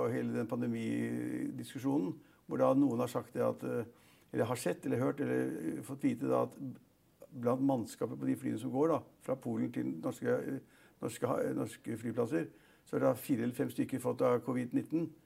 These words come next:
Det er ikke bra. Og så sier da ordføreren i Oslo, Raymond Johansen, har blitt helt vill. Så sier han at det der må stoppes. Altså det, jeg tror han har helt andre politiske agendaer. Altså, det må stoppes. Eh, det, hvis det må stoppes. Men hvis noen skulle si det, så er,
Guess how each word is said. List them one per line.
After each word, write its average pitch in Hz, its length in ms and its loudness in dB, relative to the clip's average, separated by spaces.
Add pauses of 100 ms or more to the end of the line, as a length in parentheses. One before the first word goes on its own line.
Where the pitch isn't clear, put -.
(220)
Det 120 160 2
er 123 160 2
ikke 120 180 -4
bra. 127 200 4 (680)
Og 127 80 -10
så 139 120 0
sier 127 240 2
da 127 80 6
ordføreren 156 480 4
i 139 80 4
Oslo, - 340 -2
Raymond 131 280 4
Johansen, 120 280 2
har 139 80 4
blitt 123 140 -2
helt 113 160 0
vill. 160 220 2 (480)
Så 147 100 -6
sier 143 160 6
han 135 160 4
at 117 60 -10
det 131 120 4
der 131 80 6
må 127 120 2
stoppes. - 640 0
Altså 143 240 -2
det, 127 140 0 (260)
jeg 123 80 -6
tror 123 140 4
han 123 100 2
har 135 120 0
helt 123 200 0
andre 113 240 0
politiske 110 380 -2
agendaer. 117 420 2 (240)
Altså, 123 220 -10 (380)
det 143 200 10
må 151 80 6
stoppes. 160 640 6
Eh, 135 320 2
det, 135 160 2
hvis 123 220 -2
det 139 100 0
må 143 100 4
stoppes. 156 420 0 (380)
Men 147 120 4
hvis 143 80 -2
noen 147 100 4
skulle 147 160 -2
si 143 140 0
det, 147 100 0
så 151 160 -6
er, 135 160 2